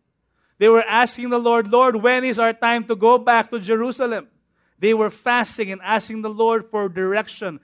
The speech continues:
and wisdom. The New Testament church actually fasted. After Jesus went to heaven, they fasted, extended, and God spoke to them through the Holy Spirit to set aside Paul and Barnabas to do the work, the apostolic work for the Gentiles.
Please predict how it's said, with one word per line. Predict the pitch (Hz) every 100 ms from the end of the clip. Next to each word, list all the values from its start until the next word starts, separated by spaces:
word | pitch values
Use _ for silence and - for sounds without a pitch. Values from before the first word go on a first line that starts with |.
| _ _ -
and | 185 175
wisdom. | 160 196 185 180
The | 175
New | 190 254
Testament | 262 247 254 233 226
church | - 285 269 - 202
actually | 208 - 220 208
fasted. | 190 247 254 240 - 220 165 - _ _ _
After | 208 226 226
Jesus | 202 151 262 269 233 226
went | 220 226 220
to | 226
heaven, | 214 262 233 208
they | 214
fasted, | 214 - 254 254 - 247 196 - _
extended, | 208 - - 254 277 277 226 208
and | 208 202 - _
God | 220 233 -
spoke | - - - 277 277
to |
them | 240 226
through | 233
the | 220
Holy | 226 220
Spirit | - - 247
to | 226
set | - 247
aside | 240 240 226 185
Paul | 226 226
and | 220 190
Barnabas | 226 294 262 180 196 - _ _
to | 214
do | 208 226
the | 220
work, | 208 226 233 _ _
the | 214
apostolic | 202 220 - 214 220 208
work | 196 196
for | 220
the | 214
Gentiles. | 180 233 262 240 208 143 _ _